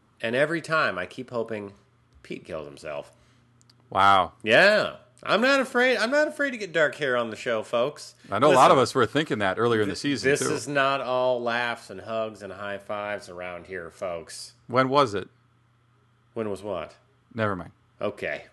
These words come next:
Speaker 1: Uh, right. So Don has the fire in him, as, uh, uh, like, he's whatever, and, uh, it's kind
Speaker 2: What?
Speaker 1: of exciting.
Speaker 2: It is, and he confesses to Roger for the first time that, you know, what, uh, Ed Baxter from Dow Chemical had said about the letter.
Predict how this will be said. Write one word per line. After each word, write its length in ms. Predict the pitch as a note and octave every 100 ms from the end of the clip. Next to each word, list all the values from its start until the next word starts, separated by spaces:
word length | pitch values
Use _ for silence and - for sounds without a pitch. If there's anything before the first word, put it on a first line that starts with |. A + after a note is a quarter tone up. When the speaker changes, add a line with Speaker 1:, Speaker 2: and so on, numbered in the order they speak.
| _ - - _
Speaker 1:
Uh, 380 | - A#2+ A2+ A2+ A2+
right. 340 | C#3+ G#3+ A#3+
So 160 | - C#3
Don 340 | B2+ G3+ C#4+
has 360 | C4 A#3+ F#3 C3
the 100 | C3+
fire 600 | - F3+ F#3+ A#3+ F#3 G#2
in 200 | A#2 A2+
him, 200 | G2 F#2 -
as, 300 | A2+ G#2 G2+
uh, 800 | - A2 G#2+ - A2 A2+ G#2+ A2+
uh, 40 |
like, 240 | B2+ A2 -
he's 180 | A2 - - B2+ A#2+
whatever, 580 | B2+ G#2+ F#2 F#2+ B2+ - - -
and, 320 | C#3 B2+ C3 B2
uh, 220 | B2+ A#2 - - - -
it's 140 | D3
kind 180 | - F#4+
Speaker 2:
What? 80 | -
Speaker 1:
of 60 |
exciting. 500 | C4+ A#3+ D4 D#4+ F#3+ - _ _
Speaker 2:
It 120 | B2+ A3+
is, 160 | C4
and 100 | C3+
he 80 | D#3
confesses 500 | - D3+ G3 G3+ E3+
to 100 | -
Roger 240 | G3 A#3 D#3
for 120 | C3+
the 60 |
first 300 | A2 B2+ A2+
time 420 | - B2 A2 G2+ - _ -
that, 320 | A2+ A2 -
you 120 | - A2
know, 240 | G2+ A2 - -
what, 340 | A#2+ A2+ -
uh, 140 | A#2 A#2+
Ed 120 | A2+
Baxter 320 | C3+ C3+ C#3
from 140 | A#2 A2+
Dow 140 | A2+
Chemical 380 | A2+ C#3 C3+ A#2+
had 140 | A2+
said 360 | - - A3 E3+
about 240 | A2+ G#2+
the 80 | G#2
letter. 340 | F#2+ E2 -